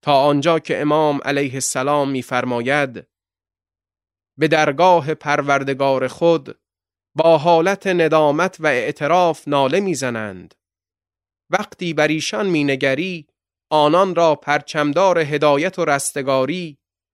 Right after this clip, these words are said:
و چراغ‌های هدایت در ظلمات و تاریکی‌ها می‌یابی که ملائکه آنان را در میان گرفته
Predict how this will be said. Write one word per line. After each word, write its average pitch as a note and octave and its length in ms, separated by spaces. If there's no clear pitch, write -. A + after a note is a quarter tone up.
و C#3 80
چراغ‌های D#3 920
هدایت D3+ 680
در D3+ 180
ظلمات D3 720
و C#3+ 120
تاریکی‌ها C#3+ 840
می‌یابی B2+ 600
که D3 120
ملائکه C#3 680
آنان D3+ 440
را D3+ 200
در C#3 200
میان D#3+ 360
گرفته C#3 640